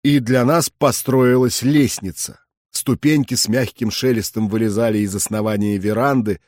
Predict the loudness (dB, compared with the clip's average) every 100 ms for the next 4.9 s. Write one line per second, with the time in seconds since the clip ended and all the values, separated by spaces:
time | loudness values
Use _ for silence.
0 | _ _ _ -8 -4 0 2 2 0 0
1 | 0 -2 _ -4 -4 -2 -4 -4 -4 -4
2 | -4 -2 -2 0 0 0 0 -2 -2 -2
3 | 0 0 -2 -2 -4 -2 -2 -2 -2 0
4 | -2 -2 -6 -4 -4 -6 -8 -10 -14